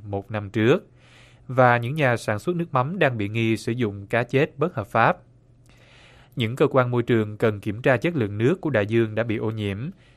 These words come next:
theo lời ông Trần Bang, một kỹ sư và nhà hoạt động tại thành phố Hồ Chí Minh. Ông cho biết một báo cáo độc lập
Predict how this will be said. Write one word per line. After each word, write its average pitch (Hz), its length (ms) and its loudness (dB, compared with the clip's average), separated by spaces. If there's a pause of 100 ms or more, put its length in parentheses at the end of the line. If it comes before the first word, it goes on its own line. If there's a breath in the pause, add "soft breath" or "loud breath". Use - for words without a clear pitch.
theo 123 120 0
lời 107 240 2
ông 104 180 -6
Trần 104 200 -2
Bang, 110 340 2 (340 soft breath)
một 120 200 -2
kỹ 117 140 2
sư 127 360 2
và 113 260 4
nhà 110 160 -4
hoạt 117 180 -6
động 104 320 -2
tại 101 160 0
thành 104 180 -10
phố 123 160 -6
Hồ 131 140 -4
Chí 117 140 -6
Minh. 113 280 0 (720 soft breath)
Ông 131 140 0
cho 117 120 2
biết 135 220 2
một 135 160 -4
báo 120 120 2
cáo 127 260 2
độc 135 180 0
lập 113 160 2